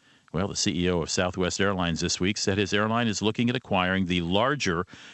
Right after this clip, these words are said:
Boeing seven thirty-seven eight hundred that has a hundred and seventy-five seats. That's twenty-eight percent more seats than the seven thirty-seven seven hundred model that comprises most of Southwest's fleet right now.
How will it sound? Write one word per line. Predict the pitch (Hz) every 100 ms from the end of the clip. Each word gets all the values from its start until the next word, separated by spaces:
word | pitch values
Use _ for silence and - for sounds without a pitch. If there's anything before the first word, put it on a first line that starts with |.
| - 120
Boeing | 117 117
seven | 107 131 123 143
thirty-seven | 143 127 113 123 110 110
eight | 101 95
hundred | 92 101
that | 104
has | 98 101
a | 104
hundred | 123 127
and | 120
seventy-five | - 120 120 - 120 113
seats. | 175 151 - - - - - - - _
That's | 127 -
twenty-eight | 143 135 123
percent | - 117 123
more | 117 113
seats | 147 143 -
than | 110 95
the |
seven | 90 123 117
thirty-seven | 110 110 104 113 101 92
seven | - 202 139
hundred | 90 80
model | 87 90 110
that | 98 -
comprises | 85 95 92 85 80
most | 92 85 82
of | -
Southwest's | 98 90 90 92 - - -
fleet | - 98 90 - - - - -
right | 80 90 85
now. | 92 98 113 73 107